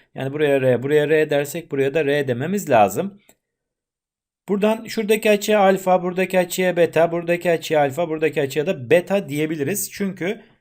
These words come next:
şunu görüyoruz. Burada, e, iki tane benzer üçgenin olduğunu görmüş oluyoruz. Burası doksan derece, yine burası da doksan derece. E, bizden istenen yer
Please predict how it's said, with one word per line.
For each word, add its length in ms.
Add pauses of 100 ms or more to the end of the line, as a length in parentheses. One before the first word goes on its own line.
(160)
şunu 320
görüyoruz. 480
Burada, 400
e, 320
iki 280
tane 460
benzer 440
üçgenin 520
olduğunu 600
görmüş 420
oluyoruz. 320
Burası 320
doksan 400
derece, 300
yine 260
burası 260
da 100
doksan 400
derece. 400 (600)
E, 460
bizden 360
istenen 420
yer 300